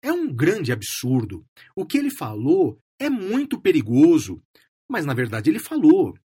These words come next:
Ele não está comandando ainda um grupo armado, civil ou militar, contra o Estado Democrático. Então, eu, eu discordo de que o crime dele, se é que é crime, a gente discutiu isso, né, com base na Lei de Segurança Nacional,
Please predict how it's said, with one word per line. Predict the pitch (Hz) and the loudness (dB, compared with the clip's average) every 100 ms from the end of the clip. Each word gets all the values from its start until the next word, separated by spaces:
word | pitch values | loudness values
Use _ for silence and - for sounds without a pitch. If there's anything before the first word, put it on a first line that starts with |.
| _ _ _ _ | _ _ _ _
Ele | 98 | -8
não | 127 | -6
está | 143 - 240 | -6 -8 2
comandando | 311 311 269 135 139 135 107 - - | 4 4 2 0 0 0 -4 -6 -6
ainda | 117 110 185 147 104 87 _ _ _ _ | -4 -4 -4 -4 -6 -8 _ _ _ _
um | 165 170 | -2 0
grupo | 143 156 214 170 | 2 0 0 0
armado, | 120 104 107 151 190 139 120 | 0 -4 -8 -6 -6 -8 -8
civil | - 123 107 113 | -6 -6 -4 -4
ou | |
militar, | 123 196 208 151 165 | -2 -6 -6 -6 -6
contra | 202 220 240 | -6 -6 -6
o | |
Estado | - 160 156 | -6 -6 -4
Democrático. | 190 226 131 113 165 | -6 -6 -6 -6 -4
Então, | 160 196 - - - _ _ | -4 -4 -8 -20 -20 _ _
eu, | 214 - | -4 -4
eu | - 214 | -6 -6
discordo | 240 240 - 170 214 202 135 113 | -4 -6 -4 -2 -2 -2 -4 -6
de | 110 135 | -6 -4
que | 131 | -2
o | 117 | 0
crime | 156 175 143 | -2 -2 0
dele, | 120 139 - | 0 0 -2
se | - 190 | 0 0
é | 196 | 0
que | - 143 | 0 -4
é | |
crime, | - 143 170 113 - _ - | 0 -2 -2 -6 -12 _ -10
a | |
gente | 113 131 120 | -6 -4 -4
discutiu | 113 - 117 131 120 | -6 -6 -4 -2 -2
isso, | - 120 | -4 -4
né, | 135 170 - _ _ | -4 -6 -10 _ _
com | - | -4
base | 127 120 131 | -2 -2 -2
na | |
Lei | 117 120 | -2 -2
de | - | -4
Segurança | 123 117 110 123 | -6 -6 -6 -8
Nacional, | 117 147 127 175 | -8 -6 -6 -8